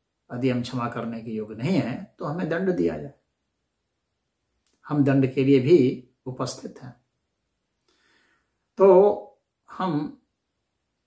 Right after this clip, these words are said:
ईश्वर से भी दंड के लिए आग्रह कर सकते हैं और हम स्वयं को भी दंड दे सकते हैं। जो पूर्ण न्याय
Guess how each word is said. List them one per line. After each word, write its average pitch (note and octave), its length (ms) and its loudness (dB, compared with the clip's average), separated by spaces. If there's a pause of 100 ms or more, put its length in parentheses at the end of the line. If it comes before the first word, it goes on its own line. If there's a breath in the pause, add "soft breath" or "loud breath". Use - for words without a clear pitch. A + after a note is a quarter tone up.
(180)
ईश्वर - 220 -4
से D3+ 160 -2
भी E3 100 4
दंड E3 260 0
के D#3+ 120 0
लिए D#3+ 400 6 (280)
आग्रह D3 320 0
कर G3+ 160 -4
सकते - 360 -8
हैं B2 240 -4 (300)
और C#3 320 2
हम C#3 140 -4
स्वयं A#2+ 300 -6
को A#2 120 -8
भी C#3 120 -2
दंड D3+ 220 0
दे A#2+ 160 -2
सकते - 340 -18
हैं। - 180 -20 (1400)
जो B2 180 -6
पूर्ण D3 380 -2
न्याय C#3+ 300 6